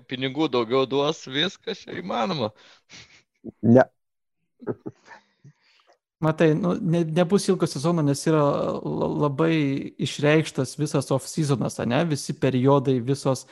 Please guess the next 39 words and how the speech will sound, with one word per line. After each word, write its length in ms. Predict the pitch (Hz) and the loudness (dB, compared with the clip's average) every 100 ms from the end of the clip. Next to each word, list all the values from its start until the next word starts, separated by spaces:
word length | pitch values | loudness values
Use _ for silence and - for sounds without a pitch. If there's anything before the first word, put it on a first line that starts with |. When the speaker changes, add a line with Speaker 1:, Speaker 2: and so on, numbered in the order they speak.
| - - _ | -20 -20 _
Speaker 3:
kas 220 | 143 - | -2 0
kada 220 | 147 131 135 | -2 0 0
vyksta, 320 | 139 139 139 | 0 -4 -8
kas 240 | - 143 | -6 -4
kada 240 | - 123 139 | -4 -2 -2
ką 160 | 143 127 | -2 0
daro. 300 | 127 123 123 | 2 2 2
Ten 240 | - 120 123 | 0 -2 0
yra 160 | 131 | 0
senior 460 | 131 - 143 147 135 | 0 0 2 2 0
bowlas, 460 | 120 127 127 127 - 143 | 0 0 2 0 -2 -2
yra 300 | 135 143 143 - - _ | 0 0 -2 -16 -20 _
free 300 | - 135 139 | -6 0 2
agency 320 | 139 143 131 143 | 2 0 0 -2
periodas 540 | 143 131 131 131 131 139 | 2 2 2 2 0 -4
atskirtas, 480 | - 143 143 160 - | -2 -2 0 -4 -2
yra 140 | 139 139 | 0 0
ten 220 | 139 139 | 0 -4
tos, 300 | 135 143 - 151 | -2 -4 -4 -6
e, 220 | 131 131 - - _ | -6 -6 -12 -20 _
O 140 | 139 143 | 0 0
T 220 | 143 143 135 127 | 2 2 4 4
As, 240 | 135 - | 2 0
yra 220 | 135 135 135 | 0 2 2
draftas, 560 | 127 127 131 - 135 143 | 2 4 2 0 -6 -4
yra 80 | 131 131 | -4 -2
ten 160 | 127 120 | -2 -2
pre-draft, 600 | 131 139 131 135 135 - | -2 0 4 4 4 2
post-draft 680 | 135 135 120 135 135 131 - | 0 0 -2 0 0 0 -4
periodas, 560 | 135 131 135 127 123 | -2 2 2 0 -4
yra 240 | 127 139 123 - - - _ _ | -6 -6 -6 -8 -20 -20 _ _
visi 240 | - 131 139 | -6 -6 -2
training 400 | 151 143 139 131 | 2 4 4 4
campai, 320 | 147 156 135 | 2 2 0
viskas 400 | 143 151 156 147 | -2 -2 -2 -2
išskirta, 540 | 135 - 175 170 165 139 | -6 -4 0 0 0 0
yra 80 | 143 | 0
labai 180 | 127 143 | 0 0
gražiai 480 | 139 135 120 151 | 0 -2 0 -2